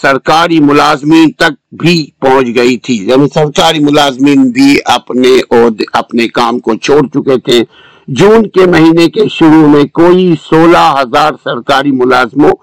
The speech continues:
نے اپنے مطالبات منوانے کے لیے ہڑتال کر دی۔ موقع سے انہوں نے بھی فائدہ اٹھا-، اٹھانا شروع کر دیا۔ حکومت نے اس ہڑتال کو غیر قانونی قرار دے کر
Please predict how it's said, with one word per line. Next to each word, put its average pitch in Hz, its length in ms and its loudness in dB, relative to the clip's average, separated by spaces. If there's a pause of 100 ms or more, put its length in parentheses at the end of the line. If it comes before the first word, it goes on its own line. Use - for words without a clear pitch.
(440)
نے 170 120 4 (380)
اپنے 180 500 0
مطالبات 143 640 -2
منوانے 139 580 0
کے - 160 -6
لیے 143 240 4
ہڑتال 120 540 -2
کر 127 220 -4
دی۔ 117 120 -4
موقع 127 400 0 (120)
سے 127 60 -2
انہوں 110 240 0
نے 127 140 2
بھی 143 100 2 (100)
فائدہ 135 400 -2 (200)
اٹھا-، 127 460 -4
اٹھانا 131 400 -2 (100)
شروع 139 220 0
کر 135 180 -2
دیا۔ 131 280 -2 (680)
حکومت 196 440 2 (1200)
نے 165 560 2
اس 180 180 -4
ہڑتال 143 640 -2
کو 160 460 0
غیر 127 340 2
قانونی 143 580 0
قرار 139 460 0
دے 127 240 -2
کر 131 180 -2